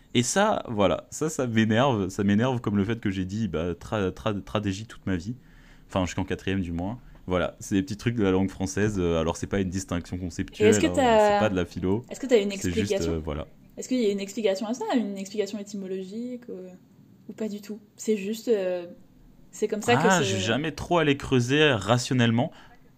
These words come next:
Speaker 2: Mais, euh, mais
Speaker 1: Je
Speaker 2: je suis
Speaker 1: pense
Speaker 2: d'accord.
Speaker 1: que, en fait, c'est juste qu'on dé-, on détourne les mots. Ah ouais, c'est chiant, je pense qu'on est un tout petit peu décalé, Mathilde, du coup, on se, on s'autocoupe. Bah, c'est pas grave, je recalerai tout ça.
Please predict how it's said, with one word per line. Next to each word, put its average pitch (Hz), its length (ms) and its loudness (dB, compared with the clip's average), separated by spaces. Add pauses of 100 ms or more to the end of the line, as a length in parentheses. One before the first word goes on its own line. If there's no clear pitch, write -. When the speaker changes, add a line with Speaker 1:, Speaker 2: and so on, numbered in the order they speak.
(1160)
Speaker 2:
Mais, 185 300 -12
euh, 180 220 -12
mais 180 40 -12
Speaker 1:
Je 185 60 -6
Speaker 2:
je 185 60 -6
suis - 60 -8
Speaker 1:
pense 190 160 4
Speaker 2:
d'accord. 214 240 4
Speaker 1:
que, 120 200 4
en 107 60 2
fait, 156 160 -4
c'est - 140 -4
juste 147 420 -4
qu'on 104 220 2
dé-, 110 300 0 (1400)
on 120 80 0
détourne 123 400 0
les 127 60 4
mots. 123 140 2
Ah 104 100 -4
ouais, 127 160 0
c'est 120 180 -4
chiant, 135 220 -2
je 127 80 -12
pense 143 140 -8
qu'on - 120 -4
est - 40 2
un 95 60 2
tout - 180 -10
petit - 160 -10
peu 131 100 0
décalé, 120 360 2
Mathilde, 113 360 0
du 101 120 0
coup, 123 140 -4
on 87 160 -4
se, - 140 -14 (280)
on 123 60 0
s'autocoupe. 123 680 2
Bah, 98 100 8
c'est 92 80 4
pas 95 100 6
grave, 92 220 8
je 85 100 0
recalerai 85 480 0
tout - 120 -16
ça. - 140 -10